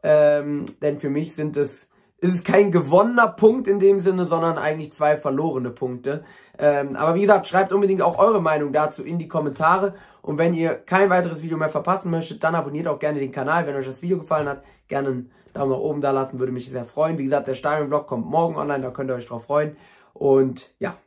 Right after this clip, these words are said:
wie gesagt, ich bin leider sehr, sehr enttäuscht über dieses Ergebnis.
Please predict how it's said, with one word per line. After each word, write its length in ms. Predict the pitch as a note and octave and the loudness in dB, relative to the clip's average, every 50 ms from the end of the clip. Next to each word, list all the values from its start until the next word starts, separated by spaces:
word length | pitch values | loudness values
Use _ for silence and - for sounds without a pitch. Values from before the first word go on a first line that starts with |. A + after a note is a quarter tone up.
| _ - | _ -10
wie 100 | C#3 C3+ | -6 -4
gesagt, 240 | C#3 C3+ C3 - - - | -2 -2 -4 -4 -8 -12
ich 180 | D3+ C3+ - | -14 -12 -8
bin 200 | - C#3+ C3+ C3+ C3 | -6 -4 -4 -4 -6
leider 480 | C3+ C3 B2+ C3 B2+ C3 B2+ C3+ C3 _ _ _ _ _ _ _ _ _ _ - | -6 -4 -2 -2 -2 -2 -2 -4 -8 _ _ _ _ _ _ _ _ _ _ -18
sehr, 240 | - B2+ C#3 F#3+ G#3+ G#3 | -6 2 4 4 4 4
sehr 100 | G#3+ F3 | 2 0
enttäuscht 640 | F3 E3+ - C#3+ C#3+ C#3 C#3 C#3+ C#3 - - - - | -2 -2 -2 0 0 2 0 0 -4 -8 -18 -18 -12
über 200 | - C#3 C3+ C3+ | -6 -2 -2 -2
dieses 200 | B2+ B2 A#2+ B2 | -2 -4 -8 -8
Ergebnis. 560 | C3+ B2+ B2+ A2+ - - - - - - _ | -8 -8 -8 -8 -10 -12 -18 -20 -20 -20 _